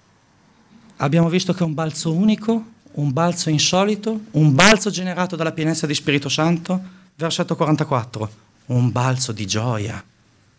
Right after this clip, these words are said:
non dimentichiamolo. La gioia della presenza del Signore, la gioia della venuta del Messia, dell'agnello di Dio che toglie il peccato del mondo, e queste sono proprio parole dello stesso Giovanni Battista,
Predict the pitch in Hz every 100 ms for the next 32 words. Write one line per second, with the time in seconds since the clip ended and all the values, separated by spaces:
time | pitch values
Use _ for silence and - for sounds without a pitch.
0 | _ - 139 117 113 104 107 - 131 135
1 | 104 101 107 - _ _ _ - - _
2 | _ - - - _ _ _ _ - -
3 | 147 147 127 151 170 160 151 143 135 131
4 | 151 151 131 135 - 135 123 107 107 123
5 | - - 131 135 117 175 190 185 180 170
6 | 180 185 160 170 160 - 131 120 107 107
7 | - - - 135 - 175 180 196 233 214
8 | 196 185 165 208 220 208 202 190 190 180
9 | 185 202 190 165 160 180 196 175 180 185
10 | 180 - 160 165 208 240 208 202 202 190
11 | 175 165 - 160 151 143 143 135 131 131
12 | 123 - -